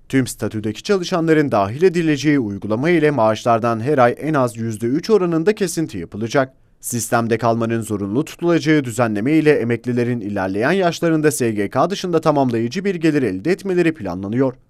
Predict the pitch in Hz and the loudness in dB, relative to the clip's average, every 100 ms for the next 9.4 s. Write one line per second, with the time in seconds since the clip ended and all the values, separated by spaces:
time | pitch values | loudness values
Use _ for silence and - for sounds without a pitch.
0 | _ - 117 131 127 110 98 98 98 139 | _ -14 -4 0 0 -2 -4 -2 -2 0
1 | 139 135 127 139 127 123 123 123 110 98 | 0 0 0 0 2 2 2 0 -2 -4
2 | 92 135 180 165 147 156 151 120 87 - | -2 0 0 0 2 0 0 -6 -6 -12
3 | - 113 131 196 185 170 160 156 151 151 | -4 -4 0 -2 0 4 4 6 4 2
4 | 113 98 - 139 185 165 165 156 143 135 | 0 -2 -2 0 2 0 0 -2 -2 -8
5 | 131 143 139 135 123 101 95 127 185 180 | -2 0 2 4 2 0 -2 2 2 4
6 | 170 160 151 147 120 101 - 110 - 98 | 2 2 2 2 2 -2 -2 -4 -2 -8
7 | 73 - - 170 214 - 190 175 156 135 | -10 -10 -8 -6 -4 0 2 4 2 2
8 | - 127 113 139 180 135 190 185 127 80 | -10 -8 -2 2 2 0 0 0 -2 -6
9 | 87 95 139 | -8 -2 -2